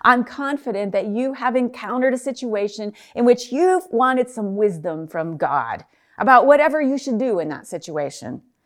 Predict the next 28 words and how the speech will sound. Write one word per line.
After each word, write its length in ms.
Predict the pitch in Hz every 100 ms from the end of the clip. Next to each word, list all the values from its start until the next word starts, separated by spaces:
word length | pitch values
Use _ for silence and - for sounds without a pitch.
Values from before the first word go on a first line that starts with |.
| _ -
You've 220 | 262 339
probably 480 | 339 311 285 302 311
wanted 440 | 240 240 262 269
God's 360 | 220 214 247 247
guidance 480 | 247 220 240 240 220
in 140 | 233
some 240 | 208 233 208
very 380 | 254 277 285 262
practical 880 | - - 240 254 - 247 240 226
matters. 680 | 208 202 190 160 147 - - _ _ _ _ _ _ _ _
"God, 460 | 320 349 180 139 - _ _ _ -
should 220 | 277 247
I 160 | 220
stay 680 | 208 - 220 214 269 294 269
in 100 | 247
my 360 | 233 214 190 180
current 500 | - 202 269 349 339
job 460 | 330 339 359 359 - - - -
or 360 | 294 302 285
should 240 | 285 285 254
I 140 | 240
start 420 | 233 - 226 226
to 120 | - 220
look 280 | 196 190
for 220 | - 202 196
a 60 |
new 280 | 185 170 156
job? 440 | - 160 - -